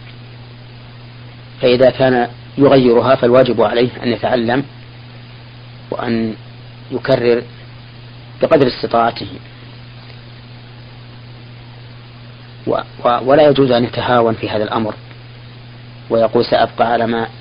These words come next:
أنا عليه من الخطأ". وأما ما لا يتغير ب-، ما لا تتغير به الحركات من صفات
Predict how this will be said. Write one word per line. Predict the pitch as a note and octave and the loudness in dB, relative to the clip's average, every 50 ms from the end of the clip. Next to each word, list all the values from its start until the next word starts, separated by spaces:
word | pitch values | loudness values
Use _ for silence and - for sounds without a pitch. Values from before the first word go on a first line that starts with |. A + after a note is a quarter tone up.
| - - - - - - - - - - - - - - | -20 -20 -20 -20 -20 -20 -20 -20 -20 -20 -20 -16 -12 -8
أنا | A#2 A#2 A2+ | -6 -6 -4
عليه | A2 A2+ B2 C3+ C3 - - - - - - - - - - - - - - - - | -4 -2 0 0 0 -2 -4 -12 -20 -20 -20 -20 -20 -20 -20 -20 -20 -20 -14 -10 -8
من | A2+ | -6
الخطأ". | A2+ - - - B2+ - B2 - - - - - - - - - - - - - - - - - - - - - - - - - - - - - - - - - - - - - - - - - - - - - - - - - - - - - - - - - - - - - - - - - - - - - - - | -6 -6 -4 -4 -2 -2 -2 -2 -4 -8 -20 -20 -20 -20 -20 -20 -20 -20 -20 -20 -20 -20 -20 -20 -20 -20 -20 -20 -20 -20 -20 -20 -20 -20 -20 -20 -20 -20 -20 -20 -20 -20 -20 -20 -20 -20 -20 -20 -20 -20 -20 -20 -20 -20 -20 -20 -20 -20 -20 -20 -20 -20 -20 -20 -20 -20 -20 -20 -20 -20 -20 -20 -20 -20 -20 -8 -2 0
وأما | B2+ C#3 D3+ D3+ D3 C#3+ C#3 C#3 C#3 D3 - - - - - - - - - - - - - - - - | 2 4 6 6 6 6 6 6 4 2 0 -4 -14 -20 -20 -20 -20 -20 -20 -20 -20 -20 -20 -8 -2 0
ما | C#3 C3+ C3 | 2 4 4
لا | C3 B2 B2 | 6 6 4
يتغير | A#2+ - A#2+ A#2+ B2 B2+ A#2+ A#2 | 4 2 0 0 2 2 4 2
ب-، | A2+ - - - - | 2 0 -4 -6 -2
ما | C3 B2 A#2+ | 0 2 2
لا | B2 A#2+ | 2 2
تتغير | - - - A#2 A#2 A#2+ A#2+ A#2+ | 0 0 -2 0 0 2 2 2
به | A2+ A2 A2+ | 0 0 -2
الحركات | A2 - - A2+ A2 G#2 - A#2 A#2+ - - - - - - - - - - - - - - - - - - - - - - - - - | -4 -4 -4 -2 -4 -2 0 0 0 0 -2 -6 -18 -20 -20 -20 -20 -20 -20 -20 -20 -20 -20 -20 -20 -20 -20 -20 -20 -20 -20 -16 -8 -4
من | A#2+ B2 | -2 -2
صفات | A2+ - A#2+ G#2 - B2+ A#2+ | -2 -4 -4 -2 0 0 0